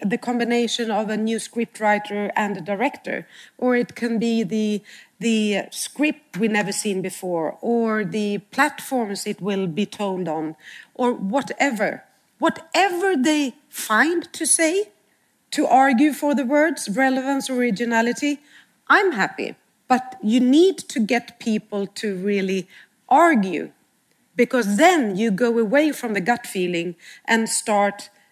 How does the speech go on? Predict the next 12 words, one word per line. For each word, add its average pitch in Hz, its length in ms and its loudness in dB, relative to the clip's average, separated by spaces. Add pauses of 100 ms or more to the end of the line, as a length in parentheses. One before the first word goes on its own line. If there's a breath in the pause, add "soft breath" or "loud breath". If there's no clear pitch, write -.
actually 208 440 -2
describing. 208 840 -2 (580 loud breath)
And 277 260 6
the 294 60 4
craft 370 560 0
part, - 360 -4 (120)
there 370 400 4
you 247 180 2
get 202 220 0
into 202 420 -4
the 170 140 -8
persons. - 760 -6